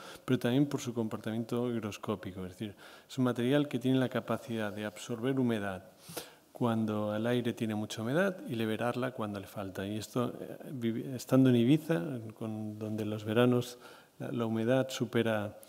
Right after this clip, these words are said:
el ochenta por ciento, cuando lo, lo, el estándar en una vivienda tenía que estar entre el cuarenta y el setenta,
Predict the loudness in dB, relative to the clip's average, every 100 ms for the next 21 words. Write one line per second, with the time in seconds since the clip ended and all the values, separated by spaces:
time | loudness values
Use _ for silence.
0 | -20 -16 -4 -2 0 0 2 2 0 -4
1 | 0 0 2 0 -2 -6 -20 _ _ _
2 | _ _ -14 -2 0 0 0 0 0 -2
3 | -4 -4 -2 0 0 4 8 8 8 6
4 | 4 4 2 0 -2 -2 -4 -4 -6 -4
5 | -4 -2 -4 -4 -4 -2 0 -2